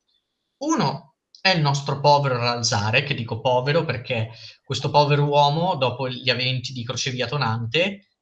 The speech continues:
ossessionato com'era dal trovare Jace e pigliarlo a pugni e strangolarlo, fargli un sacco di belle cose, si è messo a dare, a cercarlo anche per chiedergli: "Senti zio, ma noi siamo amici, dove sei finito per tutti questi anni,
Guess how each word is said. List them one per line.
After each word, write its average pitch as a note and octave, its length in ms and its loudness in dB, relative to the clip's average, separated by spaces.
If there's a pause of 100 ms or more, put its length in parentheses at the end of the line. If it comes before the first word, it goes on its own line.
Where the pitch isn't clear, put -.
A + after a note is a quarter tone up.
(180)
ossessionato D3 720 0
com'era C3+ 440 0
dal A#2 180 -2
trovare B2+ 360 0
Jace B2 440 -2
e A2+ 60 -10
pigliarlo A#2+ 400 -6
a G#2+ 100 -6
pugni G#2+ 480 -4
e A2 100 -8
strangolarlo, G#2+ 800 -4
fargli G#2 260 -10
un G#2 100 -12
sacco - 280 -6
di G#2+ 80 -20
belle A2 280 -8
cose, C#3 540 -4 (400)
si - 140 -2
è D3 40 4
messo E3 260 2
a - 20 -6
dare, C3 460 0
a A2 280 -2
cercarlo A2+ 640 -2
anche G#2 220 -4
per G#2+ 140 -10
chiedergli: G#2+ 440 -4
"Senti A2 420 -6
zio, G#2 320 -4
ma G#2 120 -4
noi A#2+ 140 -6
siamo A2 240 -4
amici, A2 360 -4
dove A2 160 -4
sei A#2+ 160 2
finito A2 340 -8
per - 140 -18
tutti - 220 -20
questi A#2 320 -6
anni, G2+ 360 -12